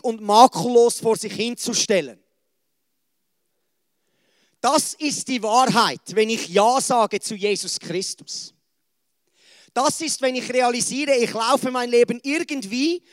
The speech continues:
und ich merke, es bringt nichts. Und ich sage, „Halt, diesen Weg kann ich nicht mehr weitergehen, weil es bringt mir keine Erfüllung. Ich gehe den Weg mit Jesus.“ Dann sagt der Vater im Himmel,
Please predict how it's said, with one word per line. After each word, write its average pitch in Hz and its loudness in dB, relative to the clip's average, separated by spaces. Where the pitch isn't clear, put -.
und 233 -4
ich 214 -8
merke, 254 -2
es - -4
bringt 247 -8
nichts. - -10
Und 220 -4
ich 220 -4
sage, 208 -2
„Halt, 240 6
diesen 294 2
Weg 240 6
kann 220 0
ich 180 -8
nicht 254 -4
mehr 240 -4
weitergehen, 233 -2
weil 190 -4
es - -10
bringt 233 -6
mir 214 -10
keine 202 -6
Erfüllung. 214 -4
Ich 269 6
gehe 208 4
den 185 -4
Weg 180 -4
mit 160 -10
Jesus.“ - -12
Dann 277 0
sagt 254 -6
der 220 -6
Vater 254 -4
im 247 -8
Himmel, 247 -4